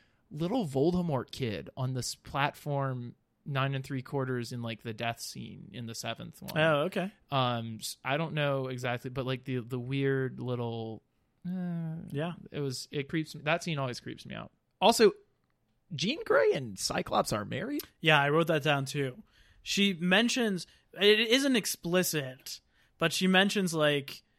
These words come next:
Speaker 2: you, you flirt with the bad guy, but you marry the good guy.
Speaker 1: No, here's what she says.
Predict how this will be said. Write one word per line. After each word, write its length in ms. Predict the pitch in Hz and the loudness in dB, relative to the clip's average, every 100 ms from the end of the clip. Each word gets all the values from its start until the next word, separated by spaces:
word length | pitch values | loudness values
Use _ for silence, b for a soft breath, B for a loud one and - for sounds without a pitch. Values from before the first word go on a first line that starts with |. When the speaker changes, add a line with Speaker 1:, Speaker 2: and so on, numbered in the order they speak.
| _ _ _ _ _ | _ _ _ _ _
Speaker 2:
you, 720 | 160 165 170 165 165 160 156 | -6 0 2 2 2 0 -2
you 200 | 147 165 | -2 -4
flirt 480 | 139 - 196 208 190 | -4 2 6 6 4
with 300 | 175 165 - | 4 2 2
the 100 | 165 | -2
bad 320 | 151 151 156 | 4 6 6
guy, 240 | 151 147 143 | 6 4 2
but 140 | 139 | 0
you 140 | 139 143 | -4 -2
marry 400 | 143 147 147 139 | 0 0 0 -2
the 160 | 139 | -4
good 320 | 131 135 131 | -4 -6 -6
guy. 100 | - | -4
Speaker 1:
No, 320 | 170 165 120 90 - | 4 4 4 0 -12
here's 300 | - 170 185 | -4 0 2
what 140 | 214 | 2
she 160 | 208 170 | 0 -6
says. 460 | 131 - - - | -6 -8 -10 -14